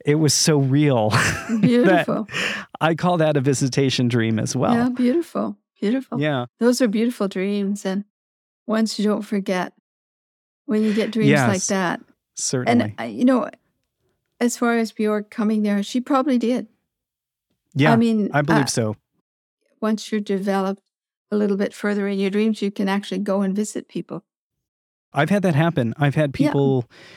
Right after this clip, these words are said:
Speaker 1: that I've dreamed about mention, like, a week later, "Hey, like, we've met <laughs> in a
Speaker 2: <laughs>
Speaker 1: dream
Speaker 2: Yeah.
Speaker 1: state."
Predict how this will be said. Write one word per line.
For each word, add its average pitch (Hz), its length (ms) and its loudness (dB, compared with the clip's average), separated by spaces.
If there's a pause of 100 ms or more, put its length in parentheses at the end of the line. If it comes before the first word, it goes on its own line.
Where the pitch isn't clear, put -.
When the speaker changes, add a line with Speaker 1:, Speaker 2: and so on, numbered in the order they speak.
(140)
Speaker 1:
that 147 100 4
I've 151 140 2
dreamed 151 240 4
about 123 340 2 (140)
mention, 135 560 2
like, 117 240 0
a 127 60 2
week 117 260 0
later, 107 320 0
"Hey, 117 260 2
like, 110 320 0
we've 120 220 0
met 117 340 0
<laughs> - 20 -8
in 160 760 2
a 147 80 6
Speaker 2:
<laughs> - 0 -
Speaker 1:
dream 160 260 2
Speaker 2:
Yeah. 156 60 2
Speaker 1:
state." - 440 0